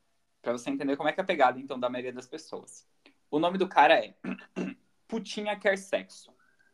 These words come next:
dezoito anos. <laughs> Aí as coisas que ele gosta, as tags dele.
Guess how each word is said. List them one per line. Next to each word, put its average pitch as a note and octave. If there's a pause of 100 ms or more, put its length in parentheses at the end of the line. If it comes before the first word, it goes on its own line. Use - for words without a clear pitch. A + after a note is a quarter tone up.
dezoito B2
anos. - (480)
<laughs> -
Aí D#3
as F3
coisas D#3
que -
ele D#3
gosta, A#2
as -
tags A#2+
dele. G#2